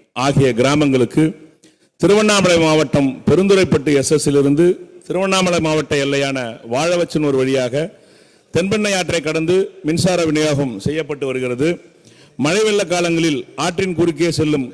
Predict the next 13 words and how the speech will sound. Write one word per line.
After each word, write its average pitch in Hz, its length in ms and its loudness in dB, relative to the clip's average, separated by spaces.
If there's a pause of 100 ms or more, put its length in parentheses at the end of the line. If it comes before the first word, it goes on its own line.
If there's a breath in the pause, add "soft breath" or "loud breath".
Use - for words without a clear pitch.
(140)
மின்கம்பிகள் 165 720 -2
துண்டிக்கப்படுவதுடன் 160 1000 -4 (540 soft breath)
நீண்ட 202 300 0
தூரத்திலிருந்து 190 920 2
மின் 196 440 -2
விநியோகம் 175 520 0
செய்யப்படுவதால் 151 840 0 (440 soft breath)
பெரும்பாலான 208 560 0
நாட்கள் 185 440 -2
இப்பகுதியில் 175 560 0
மின்சார 180 420 -2
தாழ்வழுத்த 165 520 -4
நிலை 147 380 -4